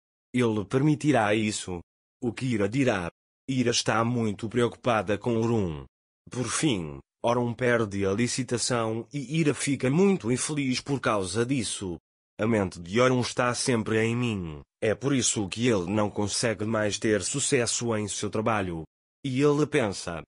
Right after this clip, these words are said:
"Preciso consertar alguma coisa agora." Na verdade, ele sabe que Ira está chateado e quer aproveitar isso. Ira diz que você pode se lembrar do passado graças à eletricidade fornecida ao seu cérebro.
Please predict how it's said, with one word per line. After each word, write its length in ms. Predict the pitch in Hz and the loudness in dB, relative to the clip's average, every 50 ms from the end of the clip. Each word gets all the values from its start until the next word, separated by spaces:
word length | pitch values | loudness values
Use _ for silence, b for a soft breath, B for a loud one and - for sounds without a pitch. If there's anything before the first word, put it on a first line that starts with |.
| _ _ | _ _
"Preciso 520 | _ 113 120 107 - 113 107 95 95 104 101 | _ -4 -4 -2 -2 -2 -2 -2 -2 -4 -2
consertar 640 | - 135 131 123 - 147 131 - - 117 107 104 104 | 0 0 0 2 0 0 0 0 0 0 2 2 4
alguma 460 | 107 107 107 104 131 147 151 139 117 | 2 2 0 0 -2 -2 -2 -2 -2
coisa 460 | - 131 120 117 107 98 101 107 110 | 0 0 2 2 2 0 0 0 0
agora." 460 | 120 110 127 120 113 101 87 82 78 73 - _ _ _ _ _ _ _ | 0 2 2 2 2 2 0 -6 -10 -12 -16 _ _ _ _ _ _ _
Na 180 | 107 123 135 131 | -2 0 0 2
verdade, 640 | 113 127 131 113 135 117 107 95 85 90 82 78 - _ _ - | 2 0 0 2 2 2 2 0 -2 -6 -6 -8 -10 _ _ 0
ele 260 | 139 147 139 139 135 | 2 2 4 2 2
sabe 460 | - - - 120 107 104 95 104 107 | 0 0 0 2 2 2 0 0 -2
que 160 | - - 143 | 2 2 4
Ira 220 | 135 123 110 107 101 | 4 4 4 4 2
está 280 | - - - 123 117 | 0 0 0 0 0
chateado 760 | 113 - - 151 - - - 143 123 117 110 104 101 101 101 | 2 0 0 -2 -2 -2 -2 0 2 2 2 0 0 -4 -4
e 100 | 104 95 | -4 -4
quer 300 | 95 - 117 101 98 95 | -2 0 2 4 4 4
aproveitar 680 | 98 90 - 131 139 143 123 143 135 131 - 110 107 104 | 2 0 2 0 0 2 2 0 0 0 0 0 0 0
isso. 520 | 104 101 85 - - - - - 90 87 82 - _ _ _ _ _ _ - | 0 -2 -2 -4 -6 -8 -6 -8 -8 -8 -8 -10 _ _ _ _ _ _ -2
Ira 300 | 170 165 165 147 139 131 | 0 2 4 4 4 4
diz 280 | 120 120 117 110 - | 2 0 0 -2 -4
que 120 | - - 120 | -4 -6 -2
você 420 | 117 120 117 107 - - 156 143 | 2 2 2 2 2 0 -2 -2
pode 380 | 135 - - 127 127 131 117 - | -2 -2 0 0 0 0 0 -2
se 180 | - - 165 | -4 -4 -2
lembrar 400 | 175 180 175 170 151 151 143 139 131 | 0 0 2 4 4 4 4 2 2
do 140 | 131 131 123 | -2 -4 -2
passado 560 | - 131 127 - - 139 120 120 110 120 123 | -2 -4 -4 -2 0 0 0 0 0 -2 0
graças 560 | 113 131 123 113 110 - - 120 104 92 98 | 0 2 2 2 0 0 -2 -2 -2 0 0
à 160 | 101 101 101 | 2 2 2
eletricidade 960 | 104 113 113 107 107 98 - 123 123 - - 127 120 113 107 104 101 98 127 | 2 2 2 0 -2 -4 -4 -6 -6 -4 -4 -4 0 0 0 0 0 -2 -2
fornecida 720 | 127 - - 156 160 165 156 - - - 143 131 107 120 110 | -4 -2 -2 0 0 0 0 0 -2 -2 -2 0 2 2 4
ao 160 | 107 107 110 | 4 2 2
seu 260 | 104 - - 110 98 | 0 0 0 0 2
cérebro. 640 | 90 - - 117 104 98 92 90 85 80 80 76 | 2 2 2 2 2 2 0 -2 -6 -8 -10 -10